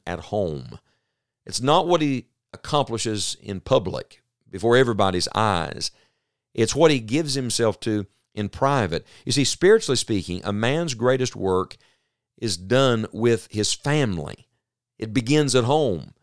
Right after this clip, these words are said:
None of us is a better Christian than the Christian we are in the privacy of our own home. And if you want to really know what kind of Christian a person is, you, you better ask his family, because they truly know. We've come in our study to Acts chapter number twenty-one, to a man that you're going to be familiar with because we've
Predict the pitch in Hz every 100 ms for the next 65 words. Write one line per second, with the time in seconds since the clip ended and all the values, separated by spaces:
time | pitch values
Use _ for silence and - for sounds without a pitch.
0 | _ _ _ _ - 143 208 175 107 -
1 | - 107 104 123 113 160 156 - 107 98
2 | 95 135 123 113 107 104 104 95 - 120
3 | 123 113 - 104 95 101 104 113 110 127
4 | 185 139 85 73 - _ _ _ _ _
5 | - 135 135 127 190 185 151 156 139 127
6 | 113 117 104 - 202 - 139 110 98 90
7 | 85 80 73 76 101 98 107 135 147 135
8 | - 107 - - 156 170 95 85 92 -
9 | 101 87 90 117 131 - - 120 113 107
10 | 107 90 71 - _ _ _ _ _ _
11 | 110 101 156 127 101 90 123 107 107 101
12 | 107 117 - 123 104 104 87 - 110 101
13 | 104 107 90 87 98 131 123 131 170 147
14 | 113 107 107 - 104 135 170 147 - 123
15 | 143 160 104 87 107 110 - 117 110 107
16 | 101